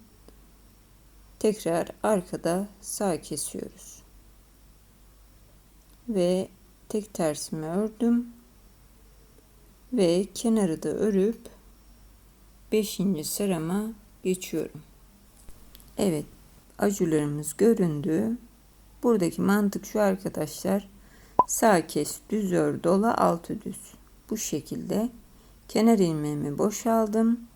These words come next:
Ve gördüğünüz üzere ilmeğim zaten kendini gösteriyor. Sağa doğru meyilli. Şimdi yanındaki ilmekle birlikte sağa doğru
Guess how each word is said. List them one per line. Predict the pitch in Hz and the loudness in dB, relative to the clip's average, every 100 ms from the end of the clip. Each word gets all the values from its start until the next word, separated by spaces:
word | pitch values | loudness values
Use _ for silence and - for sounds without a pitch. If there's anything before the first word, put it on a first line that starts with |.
| - - - - - - 247 | -20 -20 -20 -20 -20 -6 0
Ve | 226 | 2
gördüğünüz | 226 240 220 180 165 180 | 6 6 6 4 2 -2
üzere | 208 190 156 190 | -2 0 2 0
ilmeğim | - 247 220 180 170 | 0 4 4 4 0
zaten | 185 190 185 156 | 0 0 0 -4
kendini | 156 214 196 160 | -4 0 0 0
gösteriyor. | 156 175 185 - 170 165 151 180 202 - - - - | 0 -2 -2 -4 -4 -2 -2 -2 -4 -12 -20 -20 -16
Sağa | - 220 202 170 | -6 0 2 2
doğru | 165 147 147 | 0 -4 -2
meyilli. | 170 208 190 160 170 190 240 | 2 4 4 2 0 0 -2
Şimdi | - - 254 185 156 175 196 - - - - - - | -6 0 2 4 2 -2 -6 -14 -20 -20 -20 -16 0
yanındaki | 220 220 160 156 - | 4 6 4 -2 -4
ilmekle | 175 220 220 190 - 160 | 0 4 4 2 0 -2
birlikte | 156 - 151 - - 202 226 - - - - - - - - | -2 -2 -4 -4 0 0 0 -6 -20 -20 -20 -20 -20 -20 -20
sağa | - - 233 180 - | -8 0 2 4 2
doğru | 147 143 170 202 | -2 0 0 0